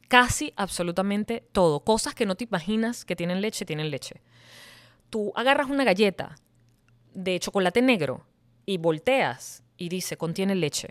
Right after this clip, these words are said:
leche en polvo por lo general. Me imagino que es para un tema de suavidad, de cremosidad. No lo entiendo muy bien porque hay, ahora sé, a dos años de veganismo, que hay chucherías veganas deliciosas, suavecitas, riquísimas, cremositas. Pero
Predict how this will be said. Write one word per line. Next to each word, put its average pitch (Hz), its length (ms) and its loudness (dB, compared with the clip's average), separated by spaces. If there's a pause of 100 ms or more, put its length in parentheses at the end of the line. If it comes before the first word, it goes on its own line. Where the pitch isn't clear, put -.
leche 170 280 0
en 202 100 -2
polvo 147 380 -2
por 151 160 -8
lo 151 80 -6
general. 147 420 -8
Me 185 140 -2
imagino 202 300 0
que 269 60 -2
es 220 60 -2
para 247 160 0
un 233 100 -2
tema 233 240 0
de 220 80 0
suavidad, 190 760 2 (260)
de 170 180 -2
cremosidad. 175 1000 2 (760)
No 196 200 2
lo 233 100 8
entiendo 254 380 6
muy 269 160 4
bien 277 220 2
porque 269 220 0
hay, 180 140 -2 (420)
ahora 180 420 8
sé, 208 440 0
a 170 140 4
dos 170 220 4
años 214 220 0
de 240 60 2
veganismo, 202 480 0
que 214 100 0
hay 170 260 0
chucherías 180 400 -4
veganas 185 380 0
deliciosas, - 960 -8
suavecitas, 269 840 2
riquísimas, 262 840 -2
cremositas. 170 680 -4
Pero 175 220 2